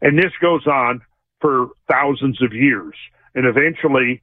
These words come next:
you've accumulated a pile of ice over a mile thick.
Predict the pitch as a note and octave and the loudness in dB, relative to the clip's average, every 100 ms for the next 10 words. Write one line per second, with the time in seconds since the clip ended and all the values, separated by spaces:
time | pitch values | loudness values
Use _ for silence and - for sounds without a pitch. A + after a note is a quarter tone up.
0 | _ _ - C3 B2+ - D#3+ D3+ C3+ B2 | _ _ -2 0 -2 -4 0 0 2 2
1 | A#2+ A#2 A2 A2+ - C#3+ C3 A#2+ A2+ D3 | 0 0 0 -2 0 0 0 0 0 -2
2 | A2+ - A#2+ A2 G#2 G#2+ A2+ G#2 F#2+ - | -4 -2 -2 0 -2 0 0 -2 -6 -4
3 | B2 - | -4 -4